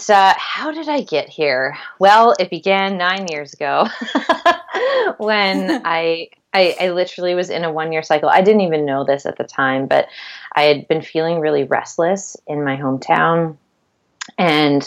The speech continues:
Speaker 1: I've been feeling this pull to go to the West Coast. <clears throat> And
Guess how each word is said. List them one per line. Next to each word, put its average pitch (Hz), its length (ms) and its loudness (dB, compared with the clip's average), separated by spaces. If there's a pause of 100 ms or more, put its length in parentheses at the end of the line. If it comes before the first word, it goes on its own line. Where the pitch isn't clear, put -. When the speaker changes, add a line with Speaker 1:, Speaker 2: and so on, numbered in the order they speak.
Speaker 1:
I've 156 100 0
been 143 180 0
feeling 160 360 2
this 147 160 -4 (120)
pull - 520 0 (540)
to 143 540 4 (100)
go 147 160 2
to 143 80 4
the 143 80 4
West 139 260 -2
Coast. - 520 -2
<clears throat> - 20 -10 (480)
And 160 500 0